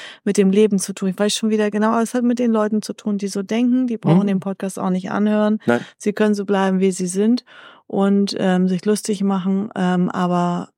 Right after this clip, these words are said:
Speaker 1: wer möchte, kann natürlich schon, ähm,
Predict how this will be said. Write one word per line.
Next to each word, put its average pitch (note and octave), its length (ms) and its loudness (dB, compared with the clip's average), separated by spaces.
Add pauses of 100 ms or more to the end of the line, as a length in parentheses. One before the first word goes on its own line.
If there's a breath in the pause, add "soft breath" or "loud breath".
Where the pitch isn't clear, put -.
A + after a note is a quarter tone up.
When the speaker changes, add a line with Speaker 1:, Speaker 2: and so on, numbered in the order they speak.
Speaker 1:
wer - 300 0
möchte, F#3 360 0
kann F#3 180 -2
natürlich F#3 460 -2
schon, G#3 380 2 (440 loud breath)
ähm, F#3+ 560 2